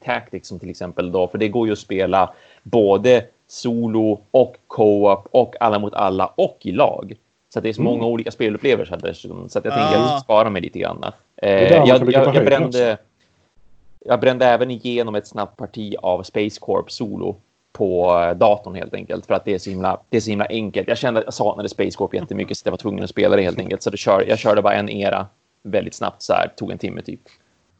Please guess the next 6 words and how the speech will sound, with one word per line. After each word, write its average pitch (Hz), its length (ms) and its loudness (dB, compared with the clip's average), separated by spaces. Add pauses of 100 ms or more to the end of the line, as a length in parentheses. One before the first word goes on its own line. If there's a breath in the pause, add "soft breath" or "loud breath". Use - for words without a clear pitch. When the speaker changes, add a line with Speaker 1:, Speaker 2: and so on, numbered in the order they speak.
(840 soft breath)
Speaker 3:
Vad 214 120 2
sa 240 180 4
du, 139 140 -4
Matti? 131 360 -8 (760)
Speaker 2:
Eh, 135 260 4 (520)
eh, 131 140 2